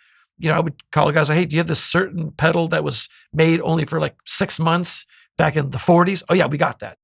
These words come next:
And I remember being really stymied by stuff in New York where people couldn't find stuff and we couldn't rent stuff, couldn't find things.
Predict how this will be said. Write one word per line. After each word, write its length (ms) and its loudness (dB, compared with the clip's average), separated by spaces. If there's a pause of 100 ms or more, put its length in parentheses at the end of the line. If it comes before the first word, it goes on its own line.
(260)
And 300 2
I 80 4
remember 280 4
being 340 0
really 240 -2
stymied 520 0
by 120 -2
stuff 280 -4
in 100 -6
New 80 -4
York 180 -2
where 80 -6
people 240 0
couldn't 220 -4
find 280 0
stuff 280 -6
and 100 -6
we 80 -8
couldn't 240 -4
rent 240 -2
stuff, 240 -4
couldn't 220 -4
find 340 -2
things. 320 -12